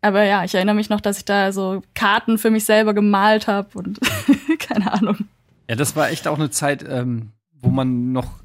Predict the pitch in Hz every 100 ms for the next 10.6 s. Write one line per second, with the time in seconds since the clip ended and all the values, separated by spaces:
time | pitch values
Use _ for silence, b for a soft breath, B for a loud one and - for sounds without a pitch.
0 | - - 131 131 180 156 156 - 131 170
1 | - 160 160 160 156 147 139 143 147 143
2 | 135 127 127 120 127 123 117 151 156 143
3 | - 139 117 139 139 127 - - - _
4 | - 147 143 127 123 123 127 123 120 110
5 | 131 131 139 135 - 127 - - - 127
6 | 120 190 127 - - - - 117 123 -
7 | 135 143 - _ _ _ _ 123 135 131
8 | 131 131 147 - - - 135 131 120 127
9 | 131 131 127 151 139 139 113 135 123 120
10 | 123 120 120 117 110 107